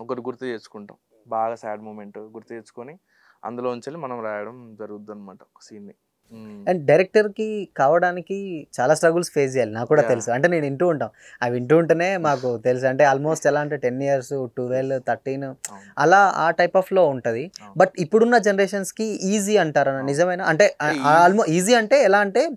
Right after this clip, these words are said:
Speaker 2: అలా అని కాదు, కాకపోతే ఏంటి, ఆపర్చునిటీస్ పెరిగాయి.
Speaker 1: ఎస్, ఎస్, అవును.
Speaker 2: ఆపర్చునిటీస్ పెరిగాయి, ఓటీటీ
Speaker 1: అవును.
Speaker 2: వచ్చింది.
Speaker 1: అవును.
Speaker 2: So,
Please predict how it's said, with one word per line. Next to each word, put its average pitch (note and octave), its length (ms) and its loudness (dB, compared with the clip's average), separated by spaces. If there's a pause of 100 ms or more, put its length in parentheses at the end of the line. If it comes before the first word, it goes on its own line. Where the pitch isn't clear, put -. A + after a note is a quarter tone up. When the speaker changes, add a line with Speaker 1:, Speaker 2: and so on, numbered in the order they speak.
(400)
Speaker 2:
అలా A#3+ 160 8
అని A#3+ 120 4
కాదు, F3 360 6
కాకపోతే F#3+ 340 4
ఏంటి, G3+ 220 0
ఆపర్చునిటీస్ G#3 540 2
పెరిగాయి. D#3 300 4
Speaker 1:
ఎస్, - 340 -18
ఎస్, - 180 -20
అవును. G2+ 120 0
Speaker 2:
ఆపర్చునిటీస్ E3+ 460 2
పెరిగాయి, D#3+ 420 4
ఓటీటీ E3 380 4
Speaker 1:
అవును. D#3 120 6
Speaker 2:
వచ్చింది. C3+ 520 -2
Speaker 1:
అవును. G#2 200 -14 (100)
Speaker 2:
So, D#3 380 4